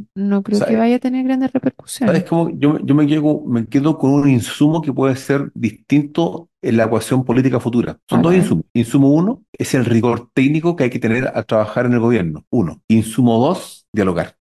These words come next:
Speaker 1: Sí.
Speaker 2: Creo que son, son dos insumos que deben estar en la mesa. Yo creo que cuando se discute una ley, algún proyecto de ley, lo hablamos otro día con el tema de las pensiones. Oye, a ver,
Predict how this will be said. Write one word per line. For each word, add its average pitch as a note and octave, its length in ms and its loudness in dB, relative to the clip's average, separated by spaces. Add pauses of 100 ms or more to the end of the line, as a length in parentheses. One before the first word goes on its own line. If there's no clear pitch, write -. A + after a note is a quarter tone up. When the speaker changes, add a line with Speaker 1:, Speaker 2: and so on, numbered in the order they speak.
Speaker 1:
Sí. G#2+ 100 -2
Speaker 2:
Creo G#2 120 4
que A2 80 2
son, A#2+ 320 -4
son A2+ 140 0
dos A#2+ 100 2
insumos C#3+ 380 2
que C3 160 0
deben B2 280 0
estar B2 140 -4
en A#2+ 60 0
la A2+ 80 0
mesa. A2 260 -4
Yo G#2 220 -2
creo A#2+ 260 2
que A#2+ 240 -2 (380)
cuando G#2 320 0
se A2+ 140 -2
discute D3 280 0
una C#3 200 2
ley, B2 440 0
algún G#2+ 240 0
proyecto A2+ 380 0
de A#2+ 80 2
ley, C3 100 0
lo A#2+ 120 0
hablamos F3 240 0
otro C3+ 160 -2
día C3+ 120 0
con B2+ 60 0
el G#2+ 60 -6
tema A#2+ 120 -6
de A#2 40 -6
las G#2+ 80 -10
pensiones. F#2 520 -4 (100)
Oye, B2+ 300 2
a G2 120 0
ver, B2 280 -2